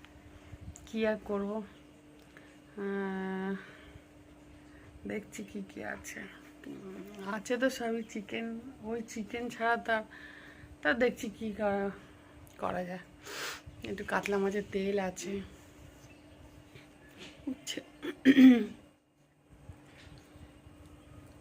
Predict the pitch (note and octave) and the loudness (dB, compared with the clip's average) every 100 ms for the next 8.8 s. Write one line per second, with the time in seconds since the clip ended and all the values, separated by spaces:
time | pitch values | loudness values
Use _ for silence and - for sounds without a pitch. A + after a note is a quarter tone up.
0 | - - - - - - - - - G#3 | -20 -20 -20 -20 -20 -20 -18 -18 -16 -14
1 | G3 F#3+ G3 - A3 F3+ F#3+ - - F#3 | -10 -10 -8 -4 -2 -2 -6 -8 -12 -14
2 | - - - - - - - - G#3 G3+ | -14 -20 -20 -20 -20 -20 -20 -4 0 0
3 | F#3 G#3 A3 C4 - - - - - - | 0 0 2 0 -2 -8 -10 -20 -20 -20
4 | - - - - - - - - G#3+ G#3+ | -20 -20 -20 -20 -20 -20 -20 -10 -6 -4
5 | A3 G#3 F#3+ G3 G#3 G3 G3+ A3 G#3 - | -2 -2 6 6 6 -2 -2 -2 -6 -8
6 | - - C#4+ C3+ C3+ - C#4+ C#4+ A#3 A3 | 0 12 12 12 12 12 12 12 10 2
7 | - - - - - - - A3+ G#3 A3+ | -10 -18 -20 -20 -20 -18 4 8 8 8
8 | A3+ G#3+ - A#3 - G#3 - G#3+ | 2 -6 -4 -4 -4 -4 0 0